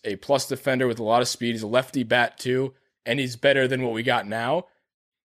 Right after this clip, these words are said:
I think the long-term solution would be to get another guy to come in here, 'cause I don't think the solution to win a World Series or make the playoffs or all these things and string wins together,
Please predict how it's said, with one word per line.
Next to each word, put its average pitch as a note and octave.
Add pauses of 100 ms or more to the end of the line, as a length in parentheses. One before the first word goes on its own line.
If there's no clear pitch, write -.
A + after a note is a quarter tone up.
(180)
I C3
think C#3+
the B2+
long-term C3
solution C3
would B2
be A#2+
to A#2
get A#2+
another A#2
guy B2
to A#2+
come C3+
in C3
here, D#3+
'cause C3+
I A#2
don't A#2
think B2+
the A#2
solution C3 (280)
to B2
win C3
a A#2
World B2
Series C#3+
or B2
make B2+
the G#2+
playoffs C#3+
or C3
all C#3
these C#3
things C#3
and A#2
string C#3
wins C#3+
together, D#3+